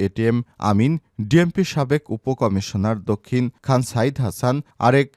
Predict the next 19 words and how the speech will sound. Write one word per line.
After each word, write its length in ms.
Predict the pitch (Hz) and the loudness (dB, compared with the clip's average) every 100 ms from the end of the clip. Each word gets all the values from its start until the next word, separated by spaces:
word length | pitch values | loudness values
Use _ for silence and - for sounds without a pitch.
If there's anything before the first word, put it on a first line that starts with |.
| - | -8
সাবেক 340 | - 143 160 175 - 117 | 0 0 2 -2 -4 -4
উপকমিশনার 800 | 143 135 120 92 - 101 101 110 - | -4 -2 0 -2 -4 -4 -4 -4 -4
পূর্ব 240 | 98 82 127 151 _ - | -4 0 -2 -2 _ -2
ওবায়দুর 420 | 139 151 151 147 | 2 2 2 -2
রহমান 320 | 135 120 117 113 - | -2 0 -2 -2 -4
খান, 180 | 101 120 135 | -2 -2 -4
সাবেক 320 | 139 113 135 - - 135 | -6 -2 -4 -4 -2 0
অতিরিক্ত 400 | 165 170 - 165 123 | 0 -2 -2 -2 0
মহাপরিদর্শক 800 | 127 123 151 131 101 95 - 113 - | 0 -2 -2 -2 -2 -6 -6 -6 -4
খোদ 200 | 117 113 - - 117 | -2 -2 -2 0 2
বক্স, 280 | 117 - - - - | 2 0 -16 -8 2
খোদা 240 | 143 160 123 | 4 4 4
বক্স 220 | 113 - - | 2 2 -2
চৌধুরী, 460 | 113 98 107 95 147 - - | 0 0 -2 -2 -4 -8 -10
সিআইডি 440 | - 147 160 147 160 | 2 2 2 0 -6
সাবেক 340 | - 135 151 147 113 90 | -4 0 0 0 -6 -2
বিশেষ 300 | 131 - 165 - | -4 -2 -4 -4
সুপার 300 | - 95 107 101 | -8 -4 -2 -2
মোহাম্মদ 360 | 104 95 107 | -4 -2 -2